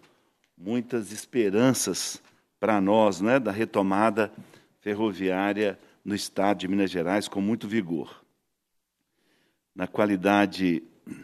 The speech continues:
de coautor do requerimento que deu origem a essa audiência,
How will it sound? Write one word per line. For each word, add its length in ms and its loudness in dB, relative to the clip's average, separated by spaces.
de 160 -12
coautor 680 4
do 100 -2
requerimento 640 2
que 80 -6
deu 160 4
origem 340 2
a 0 -
essa 160 -4
audiência, 640 -2